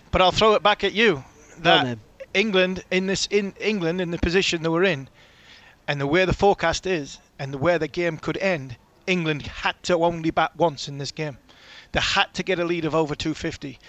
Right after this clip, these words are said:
Speaker 1: They had to make time up in the game. So the reason why it's even more special for me, because a lot of people can say, you know, "That was an easy, that's an, a, a, a free hit for him." That wasn't a free hit for him.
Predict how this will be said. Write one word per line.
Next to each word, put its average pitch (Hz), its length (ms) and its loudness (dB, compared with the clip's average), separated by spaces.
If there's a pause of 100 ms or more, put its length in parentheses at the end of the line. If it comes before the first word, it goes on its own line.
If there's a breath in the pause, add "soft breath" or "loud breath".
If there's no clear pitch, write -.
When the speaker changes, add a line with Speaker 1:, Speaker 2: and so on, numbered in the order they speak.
(220 loud breath)
Speaker 1:
They - 80 -4
had - 380 -2
to 175 180 -4
make 165 320 -6
time 180 360 -2
up - 180 -4
in 170 180 -4
the 156 80 -6
game. 147 320 -6 (600 loud breath)
So - 180 -2
the 143 100 2
reason 170 300 0
why 156 200 2
it's - 220 -8
even 165 240 -4
more 170 240 2
special 156 360 -2
for - 140 -6
me, 156 200 -4
because 139 340 -8 (160)
a 147 100 -2
lot 165 140 2
of 165 60 2
people 185 260 0
can 143 160 -12
say, 143 300 -2 (420 loud breath)
you 165 100 -8
know, 151 100 -2
"That 170 160 0
was 170 100 -4
an 156 120 -6
easy, 160 480 -4
that's 180 260 -2
an, 175 100 -4
a, 170 160 -4
a, - 380 -8
a - 80 -4
free 185 240 -2
hit - 180 -4
for 165 140 -2
him." 127 160 -8 (380 loud breath)
That 202 180 2
wasn't 190 220 2
a - 40 -4
free 170 220 0
hit 139 180 -6
for - 160 -6
him. 123 140 -10